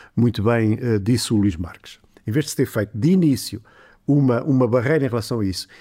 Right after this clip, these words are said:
e ser muito claro o que é que é jornalismo e o que é que é o resto, eu acho que há aqui uma mistura enorme,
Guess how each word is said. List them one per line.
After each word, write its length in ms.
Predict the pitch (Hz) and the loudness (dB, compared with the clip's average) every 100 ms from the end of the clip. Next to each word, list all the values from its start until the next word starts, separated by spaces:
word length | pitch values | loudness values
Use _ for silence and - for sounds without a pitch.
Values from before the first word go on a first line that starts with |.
| - - | -16 -6
e 80 | |
ser 240 | 110 147 127 | -2 0 2
muito 360 | 147 226 - | 4 2 0
claro 440 | - 156 123 104 - | -4 0 0 0 -4
o 60 | |
que 80 | 113 | -4
é 60 | 117 | -2
que 100 | 143 | 0
é 80 | 139 | 0
jornalismo 460 | 135 123 117 101 | -2 0 -2 -4
e 20 | |
o 20 | 101 | -6
que 100 | 110 | -6
é 20 | |
que 100 | 110 | -4
é 40 | |
o 60 | 98 | -6
resto, 480 | 98 101 - 160 156 - - - | -6 -10 -8 -10 -10 -16 -20 -4
eu 140 | 107 | 0
acho 220 | 120 - | 0 -2
que 100 | - | -4
há 80 | 117 | -2
aqui 160 | 113 123 | -2 0
uma 140 | 117 | 0
mistura 400 | 117 110 135 123 | 0 -2 -2 0
enorme, 500 | 120 110 117 135 156 | 2 0 -2 -4 -8